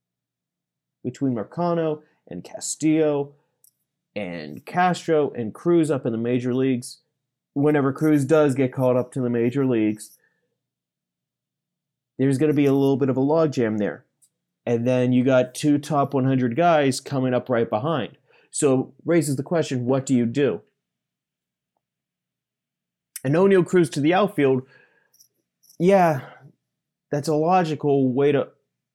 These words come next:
you know, alleviate some of that logjam, but here's the thing about Cruz at shortstop. Do you know how many shortstops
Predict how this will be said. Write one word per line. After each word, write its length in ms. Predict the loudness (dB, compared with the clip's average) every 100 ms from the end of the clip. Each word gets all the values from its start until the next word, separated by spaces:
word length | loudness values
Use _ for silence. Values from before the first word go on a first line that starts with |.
| _ _ _ _ _ _ _ _ _ -4
you 60 |
know, 240 | -4 -6 -6
alleviate 760 | -4 0 2 2 2 2 2 0
some 240 | -4 -2
of 120 | 0 2
that 400 | 0 0 -8 -10
logjam, 640 | -4 -2 -2 -4 -4 -2
but 340 | -2 -2 -4 _ _ _ _ _ _ _ _ _ _ _ _ _ _ -4
here's 280 | 0 2
the 80 | 2
thing 240 | 0 0 2
about 220 | 0 -2
Cruz 300 | -2 -2 -2
at 100 | -6
shortstop. 720 | -4 -2 -2 -6 -10 -12 -18 _ _ _ _ _ _ _ _ _
Do 80 | -2
you 40 | 0
know 120 | 0
how 80 | 0
many 140 | 0
shortstops 960 | -2 -2 -2 -2 -4 -4 -4 -8 -18